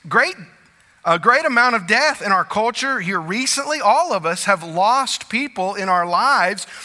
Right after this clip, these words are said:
and it is natural to ask this question, "What's gonna happen to them?" And so it seems as if that's the question that is being asked of Paul, and he hopes to offer some type of assurance,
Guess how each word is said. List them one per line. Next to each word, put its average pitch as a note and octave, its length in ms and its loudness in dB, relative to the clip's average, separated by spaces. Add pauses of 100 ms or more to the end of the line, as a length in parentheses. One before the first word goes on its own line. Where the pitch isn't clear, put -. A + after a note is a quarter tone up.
(160)
and A#3+ 180 4
it A3+ 160 2
is F#3 160 0
natural A#3 600 4
to G#3 120 0
ask A3 280 2
this - 180 -2
question, - 480 -2 (240)
"What's - 160 -2
gonna G3 200 2
happen D4+ 580 -2
to C#3+ 80 -8
them?" G#2+ 360 -14 (1200)
And A3+ 120 0
so B3+ 360 0 (220)
it A#3 160 -4
seems D4 560 0
as A3 220 2
if G3+ 220 0
that's A3 260 0
the D#4+ 100 -6
question A3 580 0
that A#3+ 120 0
is F3+ 120 -6
being G3 220 -6
asked F3+ 320 0
of F3 140 -12
Paul, G3+ 500 0 (300)
and G#3+ 140 4
he C4 160 0
hopes A3+ 460 0
to C4 160 -2
offer G#3 380 2
some A#3+ 320 0
type G3+ 260 0
of G#3 180 -2
assurance, - 1080 -2